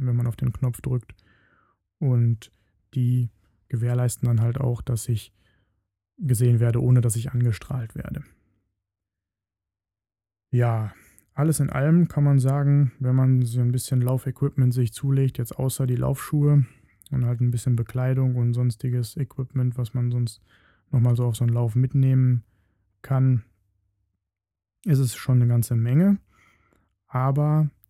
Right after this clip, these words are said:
wenn man so summa summarum, äh, rechnet, ist es natürlich überhaupt nicht so teuer wie ein Hobby mit Rennrad beispielsweise,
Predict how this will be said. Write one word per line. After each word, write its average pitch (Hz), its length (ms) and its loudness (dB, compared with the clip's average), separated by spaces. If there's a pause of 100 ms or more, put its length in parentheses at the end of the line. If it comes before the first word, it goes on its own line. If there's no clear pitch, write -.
(100)
wenn 123 200 -2
man 123 260 0
so 117 140 0
summa 131 260 4
summarum, 139 800 4 (320)
äh, 131 40 0
rechnet, 127 600 -2 (400)
ist 120 160 -6
es 123 160 -4
natürlich 127 500 -2
überhaupt 123 480 -4
nicht 131 180 2
so 127 120 -2
teuer 127 440 -2
wie 127 400 -2 (640)
ein 120 120 4
Hobby 127 360 2
mit 120 240 0
Rennrad 127 400 2
beispielsweise, 131 800 -8